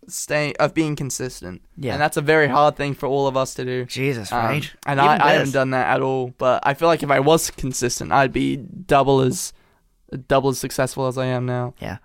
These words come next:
Speaker 1: Um,
Speaker 2: That's a str-, you, the more you upload, the more consistent you are, but the more you lose quality of life
Speaker 1: Yeah.
Speaker 2: because of it. You could do an up-, up-, upload
Speaker 1: Yeah.
Speaker 2: every day, but you'd be killing
Speaker 1: Yeah.
Speaker 2: yourself doing that.
Speaker 1: And I, f-, I feel also the fact that I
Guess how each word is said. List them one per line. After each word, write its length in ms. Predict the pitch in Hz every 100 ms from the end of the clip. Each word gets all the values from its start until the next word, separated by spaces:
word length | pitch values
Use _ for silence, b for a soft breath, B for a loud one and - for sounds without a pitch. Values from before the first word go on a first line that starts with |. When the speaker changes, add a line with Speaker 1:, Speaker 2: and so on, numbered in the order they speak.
| _ _
Speaker 1:
Um, 240 | 120 120 110
Speaker 2:
That's 140 | -
a 80 | 226
str-, 340 | - 147 127
you, 320 | 165 202 226 196 - b b
the 80 | 180
more 240 | 185 208
you 140 | 208
upload, 340 | 185 165 160 151
the 60 |
more 200 | 139 139 151
consistent 520 | 147 - 151 - 156
you 140 | 147
are, 260 | 135 131 131
but 200 | 127 127
the 80 | 135
more 440 | 135 135 135 127 b b b b b 127
you 300 | 147 151 135 - -
lose 540 | 143 160 160 151 139
quality 500 | - - 143 143 151
of 120 | 156
life 220 | 185 226 -
Speaker 1:
Yeah. 100 | 156
Speaker 2:
because 180 | 139
of 60 | 185
it. 100 | 117
You 120 | 139
could 100 | 185
do 140 | 196 190
an 80 |
up-, 160 | 170 180
up-, 220 | - 165 -
upload 360 | 214 170 160
Speaker 1:
Yeah. 40 | 160
Speaker 2:
every 160 | 160
day, 300 | 151 180 135
but 160 | 117 -
you'd 160 | 139
be 240 | 135 135 123 - - _ -
killing 240 | - 214
Speaker 1:
Yeah. 40 | 147
Speaker 2:
yourself 260 | 117 110
doing 240 | - 110 98
that. 240 | 76 - b b b
Speaker 1:
And 160 | 151
I, 60 | 185
f-, 180 | 185 -
I 80 | 175
feel 160 | 175 226
also 480 | 156 170 - 185 180
the 120 | 160
fact 300 | 160 160 156
that 160 | 143
I 540 | 135 139 139 135 135